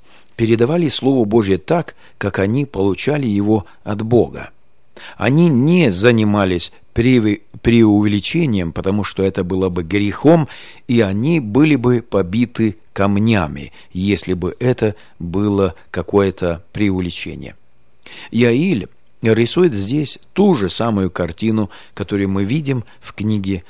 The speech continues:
Откровения. В одиннадцатом стихе говорится: «И Господь даст глас свой пред воинством своим,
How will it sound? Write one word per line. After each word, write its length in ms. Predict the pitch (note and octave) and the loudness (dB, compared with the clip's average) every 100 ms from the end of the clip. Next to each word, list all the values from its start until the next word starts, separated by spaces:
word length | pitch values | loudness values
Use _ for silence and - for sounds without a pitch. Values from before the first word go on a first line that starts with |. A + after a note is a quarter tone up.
| - | -16
Откровения. 760 | - F2 - F#2 F2+ D#2 C#2+ C#2 - - - - - - - - - | -12 -8 -4 -4 -4 -8 -10 -14 -20 -20 -20 -20 -20 -20 -20 -20 -12
В 80 | E2 | -8
одиннадцатом 560 | E2+ A2+ G#2 - G2+ | -2 0 0 -2 -6
стихе 560 | F#2 - F#2 - B2 A#2+ - - - | -6 -8 -8 -4 -4 -4 -12 -16 -4
говорится: 420 | G2+ B2+ B2 G#2+ | 0 2 0 -6
«И 180 | - A2+ | -2 0
Господь 680 | A2 - - C3+ C#3+ - - - - | 0 -2 -4 -2 -2 -6 -18 -20 -16
даст 520 | F2+ F#2 A2+ A2+ - - - | -10 -4 -4 -4 -8 -12 -10
глас 640 | G#2 A2 C3+ B2 E2+ - - | -2 0 0 -2 -4 -8 -6
свой 580 | - G2 G2+ F#2 D2 - - - | -6 -2 0 0 -4 -14 -20 -8
пред 300 | A2+ A#2 - | 0 0 0
воинством 840 | A2+ B2 D#3 D#3 A2+ - G2+ G#2 | -2 4 4 4 2 -2 -2 -2
своим, 580 | F#2 - A2 C#3 A#2 C#2+ | -2 2 2 4 -2 -4